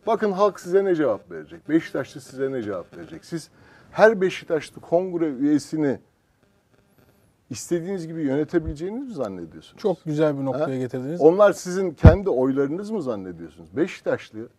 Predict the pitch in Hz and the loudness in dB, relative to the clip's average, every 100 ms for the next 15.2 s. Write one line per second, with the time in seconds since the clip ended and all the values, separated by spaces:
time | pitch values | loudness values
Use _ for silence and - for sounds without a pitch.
0 | _ _ _ _ 160 160 151 107 151 147 | _ _ _ _ 0 2 0 -6 -8 -4
1 | 151 123 95 82 - 196 - 110 98 104 | -4 -4 -8 -14 -18 -18 -12 -10 -8 -6
2 | 90 - - - _ _ 156 151 120 151 | -6 -10 -20 -20 _ _ -8 -6 -4 -2
3 | 139 - 165 180 - 139 143 120 110 104 | -2 -4 -4 -4 -8 -8 -6 -4 -4 -6
4 | - 92 71 _ _ _ _ _ _ _ | -10 -12 -14 _ _ _ _ _ _ _
5 | _ _ _ 185 214 170 139 - 110 101 | _ _ _ 2 4 2 -2 -4 -8 -8
6 | 104 117 95 101 90 69 _ _ _ _ | -8 -6 -6 -6 -8 -10 _ _ _ _
7 | _ _ _ _ - 196 151 123 - 175 | _ _ _ _ -12 -8 -8 -8 -2 -2
8 | 160 - - 139 104 113 127 - - - | -2 -10 -8 -6 -6 -8 -12 -18 -20 -20
9 | - _ _ _ - 131 185 151 160 - | -20 _ _ _ 0 4 4 2 -4 -12
10 | _ _ _ _ _ _ _ 101 139 180 | _ _ _ _ _ _ _ -2 0 0
11 | 247 180 - 180 175 165 160 185 151 160 | 0 2 0 -4 -6 -4 -4 -2 -4 0
12 | 185 175 139 117 151 156 123 117 117 - | 0 0 -4 -4 -6 -10 -8 -6 -8 -10
13 | 131 - 90 - - - - _ _ _ | -16 -12 -12 -14 -18 -20 -20 _ _ _
14 | _ _ 101 117 113 107 - 120 85 - | _ _ -16 -6 -2 -2 -4 -12 -16 -18
15 | 67 | -20